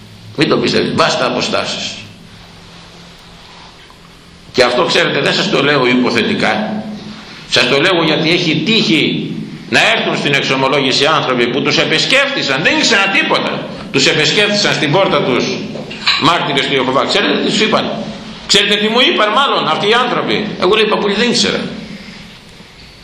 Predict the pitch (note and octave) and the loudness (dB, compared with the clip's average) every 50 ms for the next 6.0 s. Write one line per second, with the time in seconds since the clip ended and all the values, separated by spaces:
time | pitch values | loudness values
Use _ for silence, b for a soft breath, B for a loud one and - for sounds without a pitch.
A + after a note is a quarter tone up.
0 | - - - - - A#2 B2+ C3 D3 C#3+ B2+ B2 A#2+ A#2 - C3 B2 A2 G#2+ - | -20 -20 -20 -4 0 0 2 2 2 0 0 -2 -2 -2 0 2 2 2 2 0
1 | - G#2+ G#2 G2+ G2+ F#2 E2 E2+ E2+ - - - - - - - B B B B | 0 0 0 0 -2 -2 -2 -4 -6 -6 -8 -10 -12 -14 -16 -16 B B B B
2 | B B B B B B B B B B B - - - - - - - - - | B B B B B B B B B B B -20 -20 -20 -20 -20 -18 -8 -2 0
3 | - - C#3 C#3 - D3+ F3 E3 - C#3+ B2+ C3 D#3 E3 - C#3 B2 - B2 B2+ | 0 2 2 0 2 2 2 2 2 2 2 2 2 2 2 0 0 0 0 2
4 | D3+ C#3+ C3 B2+ B2+ B2 A2+ A#2 - A2+ A2+ A#2 B2+ B2+ A2+ G#2+ - F3 D3 C#3 | 2 2 2 2 0 0 0 0 -2 -2 0 0 2 2 2 2 0 0 0 0
5 | C#3 - C3+ B2 - - - - - A#2+ A#2+ - - - - - - - - | 0 -2 -2 -2 -2 -4 -2 -2 0 0 0 2 2 2 0 0 -2 -4 -6